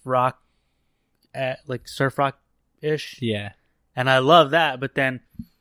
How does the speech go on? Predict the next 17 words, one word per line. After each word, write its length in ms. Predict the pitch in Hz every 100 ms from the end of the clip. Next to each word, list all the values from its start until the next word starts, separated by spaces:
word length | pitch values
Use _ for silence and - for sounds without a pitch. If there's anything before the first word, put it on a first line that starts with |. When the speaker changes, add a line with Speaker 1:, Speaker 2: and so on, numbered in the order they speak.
| -
Speaker 1:
I 80 | 135
combine 340 | 131 143 143
those 180 | 139 135
two 120 | -
together, 420 | 127 131 151 131 127
and 100 | 123
I 40 |
expect 360 | 120 - 160 147
a 20 |
different 320 | 135 139 127 123
voice, 280 | 160 139
and 100 | 131
then 60 | 123
I 20 |
hear 140 | 131 120
his 200 | 143 120
voice. 420 | 113 107 -